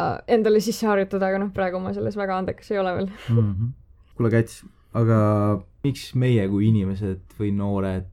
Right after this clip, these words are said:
Speaker 2: jätame asju viimasele hetkele? Ma, mul on siuke tunne, et see on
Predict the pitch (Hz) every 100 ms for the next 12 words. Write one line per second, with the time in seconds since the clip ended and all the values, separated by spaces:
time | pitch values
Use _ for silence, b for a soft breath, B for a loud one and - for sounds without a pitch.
0 | - 101 95 95 95 98 98 - 95 95
1 | 92 95 92 95 - 117 117 107 95 98
2 | 101 104 - 101 95 95 b b b _
3 | 123 120 113 117 113 117 113 107 95 95
4 | - 110 104